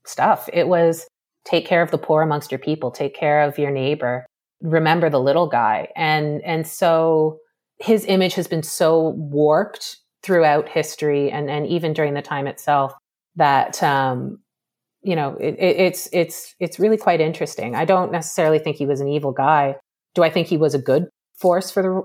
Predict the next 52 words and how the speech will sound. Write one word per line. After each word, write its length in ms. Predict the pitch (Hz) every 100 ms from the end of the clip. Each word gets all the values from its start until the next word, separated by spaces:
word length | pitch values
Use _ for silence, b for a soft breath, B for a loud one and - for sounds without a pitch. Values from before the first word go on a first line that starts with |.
| -
for 100 | 185
the 160 | 180 165
imperial 320 | 180 175 175
family? 380 | 175 185 214 220
Probably 340 | 208 196 202 180
not. 400 | 170 156 127 - -
And 120 | 156
I 80 | 156
think 220 | 165 160
that 160 | 143 -
he 80 | 156
certainly 600 | 165 156 151 143 139 135 _ _ _ _ -
played 220 | 165 151
a 40 |
part, 380 | - 156 147 - - _ -
or 160 | 151 151
his 220 | 156 -
image 400 | 165 160 131 -
played 200 | 147 135
a 20 |
part 260 | - 135 131
in 100 | 139
their 120 | 127
downfall. 640 | 127 127 139 - 104 - _ _ _ _ _ -
But 120 | 180
I 80 | 180
didn't 200 | 220 202
want 160 | 185
to 20 |
portray 360 | 175 170 175 160
him 120 | 151
as, 260 | 135 135 -
as 220 | 156 143
uniformly 600 | 151 147 - 151 139 135
evil. 400 | - 139 135 127
I, 180 | 127 131
I 80 | 151
mean, 160 | 147 143
I 80 |
don't 220 | 147 135 -
think 140 | 143
that 120 | 135
that's 280 | 135 127 -
fair 420 | - 139 135 139
on 160 | 143 135
any 180 | 143 139
historical 480 | 139 - 131 151
figure 300 | - 131 127
to 140 | 127 139
just 260 | 131 127
look 240 | 135 135 139
at, 200 | 123